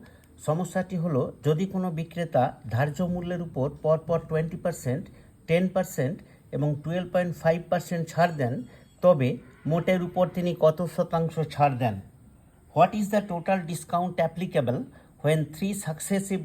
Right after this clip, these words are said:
discounts, twenty percent, ten percent and twelve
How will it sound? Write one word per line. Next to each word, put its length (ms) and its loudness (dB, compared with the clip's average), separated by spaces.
discounts, 480 0
twenty 360 0
percent, 320 -4
ten 120 0
percent 400 -4
and 120 2
twelve 300 -2